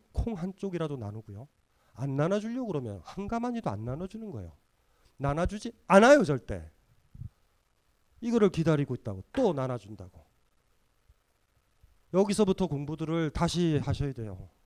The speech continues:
우리가 얼마나 오염이 되어 있는지. 가진 게 없다라는 이유로 진보적이고 당당한 사람이라고 하지 맙시다. 준비가 되어 있는 사람인지부터 고민을 해야 된다고.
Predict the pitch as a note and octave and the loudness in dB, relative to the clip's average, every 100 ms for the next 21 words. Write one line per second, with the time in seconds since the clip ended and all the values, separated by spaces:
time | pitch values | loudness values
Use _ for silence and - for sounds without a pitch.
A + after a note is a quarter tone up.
0 | _ _ _ - C3+ D3+ C#3 D3+ D#3+ D3+ | _ _ _ -12 -4 0 2 2 2 2
1 | C3+ D3 D3+ C#3 C3 C3 G#2+ G#2 G2 F2+ | 2 2 0 0 -4 -4 -8 -12 -14 -16
2 | - _ _ _ _ _ _ _ _ _ | -18 _ _ _ _ _ _ _ _ _
3 | _ - F#3+ F#3+ A3 G3+ E3 D3+ F3+ F3+ | _ 0 2 2 2 4 2 2 2 2
4 | F3 D#3+ C#3+ D3+ F3+ G3+ - E3+ F3 E3+ | 2 -2 -4 -4 -6 -6 -4 -2 0 0
5 | D#3+ D3+ D#3+ A2+ C3 D3+ D#3+ D3+ D3 C#3+ | -2 -4 -6 -6 -2 0 0 0 -2 -2
6 | B2+ C3 C3+ D#3 A2+ - - F#2+ E2 _ | -4 -4 -6 -8 -10 -10 -10 -10 -12 _
7 | _ _ _ _ - D3+ E3 F3 E3+ F3 | _ _ _ _ -10 -6 0 2 2 2
8 | F3 C#3 D3+ D#3 D3 D3+ C3+ B2 B2 C3 | 0 0 -4 -4 -4 -4 -8 -12 -14 -12
9 | B2 A#2+ C3 B2 A#2 G#2+ G2 F2+ E2+ | -10 -10 -8 -8 -10 -14 -16 -18 -20